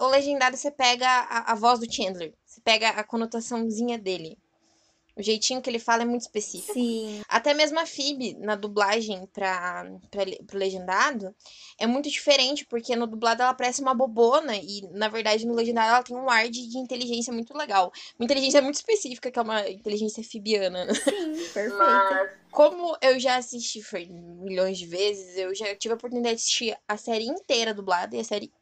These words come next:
Speaker 1: inteira legendada. Daí dá pra perceber muito essas diferenças. Até mesmo, tipo, diferença de tradução, né? Não lembro nenhuma agora, mas tem algumas coisas que eles falam, assim, que dá uma diferença de tradução bem, bem séria. Como, por exemplo, uns trocadilhos, né?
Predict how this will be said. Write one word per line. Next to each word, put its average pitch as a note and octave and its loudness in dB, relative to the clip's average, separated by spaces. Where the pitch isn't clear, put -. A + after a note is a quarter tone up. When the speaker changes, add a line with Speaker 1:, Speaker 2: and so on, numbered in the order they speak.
Speaker 1:
inteira B3+ -2
legendada. A#3 -2
Daí G3 -2
dá G#3 4
pra A#3 -2
perceber A#3 -2
muito A#3+ 0
essas A3 -6
diferenças. G3+ -8
Até A#3 -4
mesmo, F#4+ -6
tipo, F#4+ -4
diferença C#4+ 0
de C#4 -8
tradução, C#4 0
né? G3+ -4
Não C4 0
lembro E4 4
nenhuma D#4 0
agora, A#3 2
mas G#3 -6
tem A#3 2
algumas A#3+ 2
coisas A#3 4
que - -2
eles A#3+ -2
falam, A3+ 4
assim, A#3+ -4
que A#3 -8
dá A3 2
uma A3+ 0
diferença A#3 0
de A#3 -8
tradução A3+ -2
bem, A#3 -2
bem A3+ -4
séria. C4+ 2
Como, A3 -4
por A3 -2
exemplo, G#3+ -2
uns G3+ -12
trocadilhos, G#3+ -6
né? F3 -8